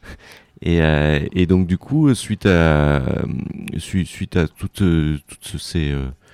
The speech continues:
ces collectifs qui se sont créés, euh, la mairie nous a demandé de, de, de constituer une association pour pouvoir, euh, conventionner avec elle l'occupation de,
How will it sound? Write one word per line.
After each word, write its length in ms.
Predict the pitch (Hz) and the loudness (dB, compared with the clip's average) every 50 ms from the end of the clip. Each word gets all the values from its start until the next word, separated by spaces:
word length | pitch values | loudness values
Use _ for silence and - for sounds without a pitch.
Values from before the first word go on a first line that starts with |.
| - - _ _ _ _ | -20 -20 _ _ _ _
ces 180 | - - 92 | -4 -4 -4
collectifs 460 | - - 95 90 85 - - - 120 - | 0 2 2 2 2 2 0 -2 -4 -2
qui 120 | - 101 | -4 -10
se 80 | - - | -10 -4
sont 200 | - 95 90 87 | -2 -2 -2 -2
créés, 400 | - - - 95 95 120 156 170 - _ _ _ _ _ _ _ _ - - | -2 -2 0 0 0 0 0 -4 -6 _ _ _ _ _ _ _ _ -14 -6
euh, 640 | - 76 80 80 80 78 76 73 76 76 73 71 71 | -2 0 2 2 2 2 2 2 2 0 0 0 0
la 180 | 71 73 76 76 | 0 0 0 2
mairie 280 | 80 82 82 92 127 | 2 2 2 2 2
nous 180 | 131 123 107 92 | 2 2 2 2
a 60 | 92 | 2
demandé 360 | 73 76 85 85 90 98 120 110 | 2 2 0 2 2 2 2 2
de, 540 | 107 92 85 80 80 78 76 76 73 73 71 73 - _ _ _ _ _ _ _ _ _ - - | 2 2 2 2 2 0 0 -2 -4 -4 -6 -8 -10 _ _ _ _ _ _ _ _ _ -14 -8
de, 320 | 69 76 71 69 71 64 - 57 55 - - - - - | -4 -2 -2 -2 -2 -4 -4 -6 -6 -8 -8 -8 -10 -10
de 140 | - - 69 - - - - | -10 -8 -8 -8 -10 -12 -8
constituer 480 | - 87 90 - - - - - 101 | -6 -6 -6 -6 -10 -12 -4 0 0
une 100 | 95 90 | 2 2
association 560 | 82 78 - 85 82 - 85 78 - 117 135 143 - _ - _ _ _ _ _ _ _ _ | 0 0 -2 -6 -6 -6 -6 -6 -4 -6 -6 -6 -10 _ -20 _ _ _ _ _ _ _ _
pour 160 | - - 113 | -4 -4 -4
pouvoir, 520 | - - 98 92 90 98 110 117 113 107 101 | -2 -4 -6 -4 0 0 0 0 2 2 2
euh, 600 | 90 80 78 78 76 71 69 - 71 73 76 78 - | 2 4 2 2 0 0 -2 -2 -4 -4 -4 -6 -4
conventionner 640 | - 104 98 92 92 87 - - - 98 101 104 | -2 0 0 0 0 -2 -2 -4 -2 0 2 2
avec 280 | 95 85 80 78 78 - | 2 2 0 -2 -2 -2
elle 120 | 113 107 | -2 0
l'occupation 680 | 107 98 90 87 - - - - 87 - - - 107 104 | 0 0 0 -2 -2 -4 -4 -4 -4 -2 -2 -4 -4 -2
de, 400 | 92 80 76 76 73 76 73 71 | -2 -2 0 0 -2 -2 -4 -6